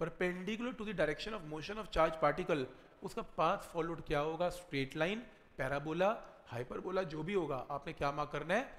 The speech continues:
Parabola। Objective आएगा तो भी नीचे parabola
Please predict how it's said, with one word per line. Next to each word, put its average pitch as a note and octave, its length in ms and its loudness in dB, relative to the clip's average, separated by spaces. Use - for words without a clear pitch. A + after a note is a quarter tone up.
Parabola। G2+ 500 -6
Objective E3+ 400 -4
आएगा G2+ 260 -12
तो E3 120 2
भी F3+ 100 4
नीचे D#3+ 240 -2
parabola G2+ 440 -8